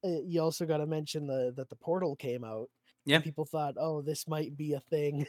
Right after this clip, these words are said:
Speaker 1: <laughs>
Speaker 2: Maybe
Speaker 1: And
Speaker 2: they're
Speaker 1: then it
Speaker 2: testing the waters. I,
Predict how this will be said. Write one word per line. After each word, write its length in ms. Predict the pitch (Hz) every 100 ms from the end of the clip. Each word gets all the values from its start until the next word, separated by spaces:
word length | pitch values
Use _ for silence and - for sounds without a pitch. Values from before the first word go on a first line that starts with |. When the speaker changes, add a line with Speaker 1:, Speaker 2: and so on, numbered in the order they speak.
| - -
Speaker 1:
<laughs> 0 | 226 180 175 190 180 -
Speaker 2:
Maybe 260 | 117 120
Speaker 1:
And 0 |
Speaker 2:
they're 120 | 127 127
Speaker 1:
then 180 | 147 131
it 100 | 131
Speaker 2:
testing 140 | 147 135
the 100 | 127
waters. 540 | 117 117 104 98 107
I, 80 | 113